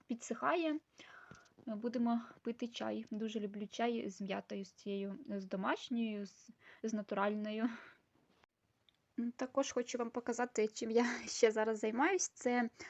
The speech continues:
е, ну, можливо, хто знає. Це, е, «Квочка» називається, цей такий, е,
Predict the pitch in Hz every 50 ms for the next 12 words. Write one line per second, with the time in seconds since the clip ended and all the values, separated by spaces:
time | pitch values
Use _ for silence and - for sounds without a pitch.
0 | - - - - _ _ - 214 214 220 214 214 233 262 285 240 208 - 214 220
1 | 220 240 254 247 214 - - - 233 220 196 - 190 185 180 180 208 262 320 381
2 | - _ - - - - _ _ - - - - - 262 262 254 233 214 208 -
3 | - 214 208 202 - - 233 247 240 202 202 - - - - 277 294 320 320 -
4 | - 302 277 285 269 - 285 277 277 277 277 269 - - - 240 - - 247 240
5 | 233 - 226 - - 233 226 220 220 220 214 214 214